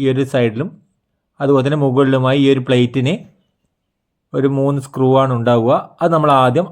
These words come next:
അഴിച്ചെടുക്കുക. കണ്ടോ, ഇതുപോലെ അഴിച്ചെടുക്കുന്നു. അതിനുശേഷം നമ്മുടെ ഇവിടെ കണ്ടോ നീഡിൽ ബാർ കണ്ടോ, നമ്മുടെ ഈ നീഡിൽ ബാറിനെ ഇതുപോലെ താഴ്ത്തി വെക്കുക. കണ്ടോ, ഇതുപോലെ നീഡിൽ ബാർ താഴ്ത്തി വെച്ചതിന് ശേഷം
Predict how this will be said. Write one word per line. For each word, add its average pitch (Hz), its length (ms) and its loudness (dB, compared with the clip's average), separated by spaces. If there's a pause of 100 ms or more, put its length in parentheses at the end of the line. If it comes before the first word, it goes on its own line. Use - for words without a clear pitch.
അഴിച്ചെടുക്കുക. 127 500 0 (3500)
കണ്ടോ, 110 160 -6 (280)
ഇതുപോലെ 139 380 2 (400)
അഴിച്ചെടുക്കുന്നു. 131 640 0 (600)
അതിനുശേഷം 185 640 0
നമ്മുടെ 180 220 2
ഇവിടെ 170 220 2
കണ്ടോ 135 140 0 (120)
നീഡിൽ 180 340 2
ബാർ 147 180 4
കണ്ടോ, 98 200 -4 (420)
നമ്മുടെ 185 260 0
ഈ 185 60 2 (100)
നീഡിൽ 156 260 2 (100)
ബാറിനെ 127 300 2
ഇതുപോലെ 120 280 -2 (100)
താഴ്ത്തി 139 340 2
വെക്കുക. 95 240 -10 (440)
കണ്ടോ, 107 180 -10 (280)
ഇതുപോലെ 139 420 2
നീഡിൽ 127 320 -2
ബാർ 127 140 2 (120)
താഴ്ത്തി 117 380 0
വെച്ചതിന് 107 380 -10
ശേഷം 170 220 -4